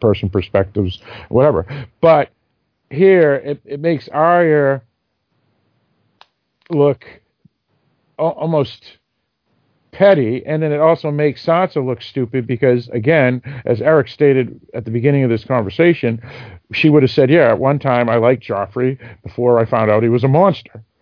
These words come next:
The moment Joffrey, um,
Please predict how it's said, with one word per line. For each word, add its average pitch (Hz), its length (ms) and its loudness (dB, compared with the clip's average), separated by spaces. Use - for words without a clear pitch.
The 127 60 -2
moment 175 440 2
Joffrey, 156 680 0
um, 120 800 0